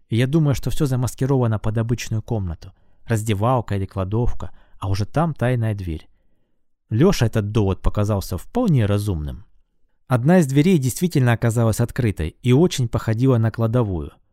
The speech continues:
Тележка с баллонами, мотками шлангов и чем-то накрытым брезентом.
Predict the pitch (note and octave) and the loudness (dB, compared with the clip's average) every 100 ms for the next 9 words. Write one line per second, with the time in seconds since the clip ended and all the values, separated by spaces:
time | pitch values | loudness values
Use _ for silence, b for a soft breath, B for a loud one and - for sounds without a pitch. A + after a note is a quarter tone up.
0 | _ _ _ _ D#3 F#3 F#3 - B2 B2 | _ _ _ _ 2 2 2 0 -2 2
1 | C3 C#3 A#2+ G#2+ G2 G2 - D#3 A#2 G#2 | 2 4 2 0 -2 -4 -2 0 2 0
2 | - A#2+ C#3 A2+ G#2+ - - A2 - D#3 | 0 0 0 0 -4 -8 -10 -8 0 0
3 | C#3 G#2+ G#2 A#2 B2 G#2+ G#2 G#2+ G2 F2+ | 2 0 0 -2 -2 -2 0 -2 -2 -4
4 | E2 D#2 | -4 -10